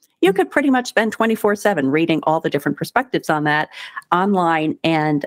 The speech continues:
that kind of work is not value added when an author gets bogged down with that. And so I decided I was gonna find a couple of key experts that I was gonna tap into. And so early on, finding those trusted sources was very important. Jane Friedman is another person fr-,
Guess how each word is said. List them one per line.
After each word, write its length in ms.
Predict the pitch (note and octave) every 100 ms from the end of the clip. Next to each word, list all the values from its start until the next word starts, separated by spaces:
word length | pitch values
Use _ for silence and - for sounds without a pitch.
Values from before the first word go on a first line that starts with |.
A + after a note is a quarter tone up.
| -
that 160 | F3
kind 140 | - F3+
of 80 |
work 220 | E3 D3+ C#3+
is 120 | C#3
not 220 | F#3 -
value 320 | E3 D3+ D3
added 280 | C#3 B2+ D3 -
when 180 | D3+ -
an 240 | - D3 C#3
author 260 | C#3 C#3
gets 220 | C#3+ C#3+ -
bogged 240 | C#3+ C#3
down 180 | - D3
with 140 | D#3
that. 240 | C#3+ - -
And 160 | D#3
so 340 | - D#3 C#3 C#3 - - -
I 60 | F#3
decided 440 | F3 - F#3 E3+
I 80 | D#3+
was 120 | D#3
gonna 200 | - D#3+
find 500 | D#3 E3 D#3+ D#3+ D#3 C#3
a 40 |
couple 320 | - - F3 D#3+
of 280 | C#3+ - -
key 400 | - A3 F#3 -
experts 460 | F3+ - D#4 G#4 -
that 100 | F3
I 60 |
was 100 | D#3
gonna 220 | - F3 D#3
tap 280 | - D3+
into. 480 | E3 E3+ - B3 C4+ C#4 _
And 200 | - F#3
so 460 | F3 - D#3+ D#3+ D3
early 340 | F#3 F#3+ F#3+ F3+
on, 480 | D#3 D3+ D3+ D3 - - -
finding 440 | E3+ E3+ E3+ E3
those 500 | D3+ D3+ D3 D3+ - - _ _
trusted 420 | - E3 - D#3
sources 480 | - D3+ C#3+ D3 C#3+
was 160 | D3 C#3+
very 260 | C#3+ C#3
important. 540 | C3 C#3+ G#3 G3 G3+ -
Jane 220 | D3 C3+
Friedman 480 | - F3+ E3 E3 D3+
is 140 | D3+
another 240 | D3+ C#3+ C#3+
person 540 | - C#3+ - D3 D3
fr-, 120 | -